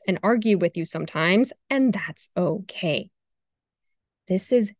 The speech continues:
their life experience, and you are not in charge of their feelings or emotions. You are not responsible for your child's feelings or emotions. Let them live the life that they are supposed to live,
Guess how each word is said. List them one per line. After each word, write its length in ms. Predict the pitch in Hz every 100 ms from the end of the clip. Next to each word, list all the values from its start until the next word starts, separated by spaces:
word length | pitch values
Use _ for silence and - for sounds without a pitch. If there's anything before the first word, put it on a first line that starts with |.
| -
their 540 | 185 170 185 233 302
life 460 | 277 214 196 208 -
experience, 840 | 202 - - 196 202 170 156 - 190
and 180 | 202
you 160 | 220 294
are 100 | 349
not 460 | 311 247 185 269 -
in 180 | 320 262
charge 420 | - 160 415 226
of 80 | 175
their 120 | 160
feelings 460 | - 190 254 311 -
or 100 | 214 208
emotions. 760 | 214 196 294 - 190 - - _ _ _ -
You 260 | 202 349 403
are 100 | 381
not 300 | 277 254 -
responsible 920 | 254 - - 311 480 392 214 175 208 - _ _
for 320 | - 240 269
your 200 | 262 269
child's 800 | 262 - 202 214 220 226 214 - _ _ _
feelings 580 | 190 214 226 226 220 - _
or 340 | 196 180 180 190
emotions. 840 | 202 185 185 170 - 156 165 - - _ _ _ _ _ - _ _
Let 300 | 190 196 247
them 260 | 349 320 208
live 340 | 185 247 349
the 80 | 403
life 420 | 349 127 156 -
that 180 | 185 -
they 120 | 202
are 140 | 190 185
supposed 680 | - 185 - - 415 -
to 80 | 240
live, 360 | 196 180 -